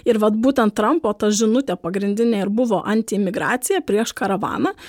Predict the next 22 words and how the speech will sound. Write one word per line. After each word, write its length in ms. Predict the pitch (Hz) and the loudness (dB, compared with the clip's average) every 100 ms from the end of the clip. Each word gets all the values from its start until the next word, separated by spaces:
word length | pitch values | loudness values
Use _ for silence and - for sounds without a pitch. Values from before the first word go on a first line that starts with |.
| - - - | -18 -16 -2
o 140 | 220 | 2
demokratų 720 | 220 226 196 - 185 294 339 | 4 4 2 2 0 2 2
žinutė 420 | 302 277 320 294 | 4 4 4 2
buvo 200 | 226 226 240 | 2 2 2
svarbiausia 560 | - 202 175 233 247 | 0 0 2 2 0
sveikatos 600 | - 240 208 202 - 214 | 0 -2 0 0 0 -2
apsauga 540 | 196 - - 190 202 254 | -4 -2 0 0 2 4
ir 100 | 269 | 2
ta, 160 | - 208 | 0 -2
vadinkime, 580 | 240 233 233 233 214 196 | -2 0 0 0 -2 0
gerovės 540 | 208 190 196 202 196 | 0 2 2 0 0
valstybė, 540 | 202 190 - 202 185 - | 0 0 0 -2 -2 -2
kitokios 560 | 240 214 190 - - | 0 0 -2 -4 -10
visokios 420 | 240 - 208 - - | -4 -2 -2 -4 0
pašalpos 640 | 202 311 208 185 196 190 | 0 2 0 0 0 -2
ir 80 | - | -2
parama. 380 | 208 208 196 - - - - - - _ - | 0 0 -2 -6 -16 -20 -20 -20 -20 _ -2
Ir 140 | 220 214 | 2 4
reiškia, 400 | 220 220 - 226 | 2 2 2 2
daugiau 400 | 208 208 220 240 | 4 2 2 2
žmonių, 540 | 247 226 208 208 349 - - _ | 2 2 2 2 0 -2 -18 _
kurie 380 | - 226 220 233 | 0 2 4 2